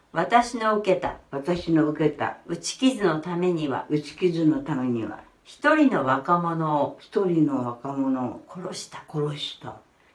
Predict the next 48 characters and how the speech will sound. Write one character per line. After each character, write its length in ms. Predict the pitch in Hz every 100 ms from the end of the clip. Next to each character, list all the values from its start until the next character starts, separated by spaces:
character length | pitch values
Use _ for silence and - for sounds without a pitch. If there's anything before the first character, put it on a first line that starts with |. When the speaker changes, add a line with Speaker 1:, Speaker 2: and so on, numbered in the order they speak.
| _
Speaker 1:
カ 240 | - 226 233
イ 160 | 220
ン 180 | 180 147
に。 200 | 131 - -
Speaker 2:
カ 220 | - 175 160
イ 220 | 147 135
ン 180 | 117 110
に。 240 | 110 104 -
Speaker 1:
七 380 | 143 165 233 254
倍 320 | 240 233 226
の。 260 | 214 - - -
Speaker 2:
七 340 | 156 165 170
倍 340 | 165 160 151 135
の。 220 | 131 120 -
Speaker 1:
復 280 | - 254
讐 440 | 247 - 240 226 214
が 160 | 190
あ 80 | 180
れ 160 | 170 139
ば。 160 | - - _ _
Speaker 2:
復 100 | -
讐 320 | 170 - 160
が 220 | 139 131 131
あ 100 | 135
れ 100 | 131
ば。 240 | 107 - - _ -
Speaker 1:
レ 160 | 214
メ 160 | 220 190
ク 140 | -
に 220 | 151 143
は。 180 | 123 - - -
Speaker 2:
レ 100 | 175
メ 160 | 170
ク 200 | 156 135
に 160 | 123 117
は。 160 | - - -
Speaker 1:
七 360 | 143 190 254 277
十 300 | 285 180 143
七 360 | 123 127 160 156
倍。 280 | 127 123 - _ -
Speaker 2:
七 360 | 139 165 185
十 280 | 165 139 127
七 320 | 110 107 113 113
倍。 220 | 107 101 - _ _ _ _ _ _ _ _ _ _ _ -
Speaker 1:
ア 160 | 254
ダ 160 | 294 254
ム 200 | 180 143
は。 140 | -